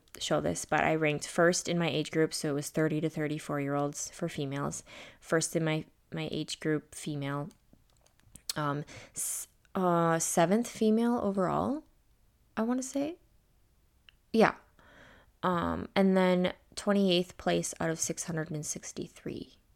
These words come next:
So first in my age group, that's pretty sweet. Actually, I don't think that was for just female. It was first in age group in general. So first in the age group of thirty to thirty-four-year-olds,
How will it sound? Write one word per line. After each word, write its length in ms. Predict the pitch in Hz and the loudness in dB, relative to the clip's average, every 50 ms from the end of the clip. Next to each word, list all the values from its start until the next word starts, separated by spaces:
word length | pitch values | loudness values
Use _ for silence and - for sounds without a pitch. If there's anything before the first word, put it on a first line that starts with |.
| _ _ _ _ _ _ _ _ _ _ _ _ _ - | _ _ _ _ _ _ _ _ _ _ _ _ _ -14
So 140 | - - - - | -8 -8 -8 -2
first 300 | - - 240 302 - - | 4 6 6 6 8 8
in 100 | 415 320 | 8 8
my 100 | 262 208 | 8 8
age 200 | - 180 214 - | 6 2 2 2
group, 180 | - 185 180 - | 2 -2 0 2
that's 260 | - 175 202 226 - | 2 2 2 2 -2
pretty 200 | - - 277 233 | -2 0 0 0
sweet. 380 | 214 - - 233 - - - - _ _ _ - _ _ - - - - - - 214 | 0 0 -2 -2 -2 -2 -4 -12 _ _ _ -20 _ _ -20 -20 -18 -14 -12 -6 0
Actually, 420 | - 240 240 - 294 277 - - - - - _ _ - - - - - - - | 2 4 6 6 6 6 4 2 -6 -20 -20 _ _ -20 -20 -20 -20 -12 -4 2
I 80 | - 220 | 4 6
don't 160 | 262 277 - | 6 6 4
think 180 | - 220 214 | 4 2 4
that 180 | 214 220 202 - | 4 4 4 4
was 180 | - 185 - - | 2 0 -2 -2
for 420 | - 190 180 175 170 165 170 - | 2 2 4 4 4 2 0 -4
just 240 | - - 170 - - | -4 -4 -4 -4 -4
female. 360 | - - 175 160 143 135 139 | -4 -2 -2 -2 -2 -2 -4
It 80 | - 165 | -2 -2
was 160 | 165 156 - | -2 -4 -4
first 340 | - - 170 170 170 - - | -2 0 0 0 0 0 -2
in 80 | 170 - | -4 -4
age 200 | - 160 156 - | -4 -4 -4 -2
group 180 | - 156 151 - | -2 -2 -2 -2
in 140 | - 151 | -4 -6
general. 420 | 147 - 147 139 - - - - 190 - | -4 -4 -6 -6 -6 -8 -10 -10 -10 -10
So 220 | - - 180 160 | -6 -4 -4 -2
first 360 | - - 170 175 185 - - | 0 4 4 4 4 2 -2
in 200 | - 196 190 180 | -2 -2 0 0
the 200 | 175 175 170 - - | 0 0 -2 -2 -2
age 200 | 170 170 - - | -4 -4 -4 -4
group 240 | - 165 170 - - | -4 -4 -4 -4 -4
of 160 | - 180 170 | -6 -6 -6
thirty 360 | - - 170 160 160 165 160 156 | -4 -6 -4 -4 -2 -4 -4 -4
to 100 | 175 175 | -6 -8
thirty-four-year-olds, 1120 | - - 165 165 160 170 175 - - 156 147 139 135 135 139 147 - - - - - | -6 -6 -6 -6 -6 -8 -10 -8 -6 -6 -4 -4 -4 -4 -6 -6 -6 -8 -8 -10 -14